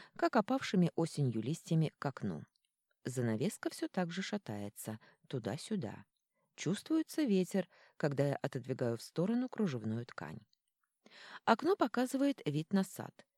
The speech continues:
Вот только слишком ярко и плоско, и... Да это же экран!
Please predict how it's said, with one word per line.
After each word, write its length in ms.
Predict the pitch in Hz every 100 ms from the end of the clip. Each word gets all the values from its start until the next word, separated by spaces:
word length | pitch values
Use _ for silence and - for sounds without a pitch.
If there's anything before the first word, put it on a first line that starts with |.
| _ _ -
Вот 220 | 131 143 _
только 300 | 226 214 190
слишком 480 | - 202 190 - 185
ярко 480 | 175 320 349 - 147
и 180 | -
плоско, 680 | 196 - 294 262 139 - 143 -
и... 360 | - 247 254 254 - _ _ _ _ _ _ _ -
Да 200 | 127 156
это 300 | 220 - 240
же 220 | 233 269
экран! 680 | - - 302 294 196 123